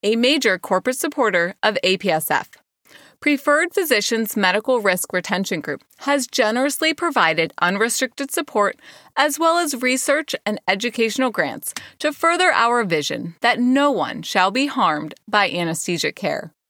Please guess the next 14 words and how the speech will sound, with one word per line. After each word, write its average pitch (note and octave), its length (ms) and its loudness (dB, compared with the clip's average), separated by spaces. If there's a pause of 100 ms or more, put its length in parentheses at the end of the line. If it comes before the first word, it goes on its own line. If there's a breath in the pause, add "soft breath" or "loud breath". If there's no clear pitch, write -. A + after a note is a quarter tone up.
(580 loud breath)
Thank E4+ 260 0
you, C#4+ 120 4
Preferred F#3 520 0
Physicians F3 560 -2
Medical E3 400 0
Risk D#3+ 360 -4
Retention E3+ 460 -4
Group. F3 300 -4 (420 loud breath)
We A#3+ 160 0
wouldn't A3+ 380 0
be C4 100 4
able C4 240 2
to D4+ 140 -2
do F#3 440 -2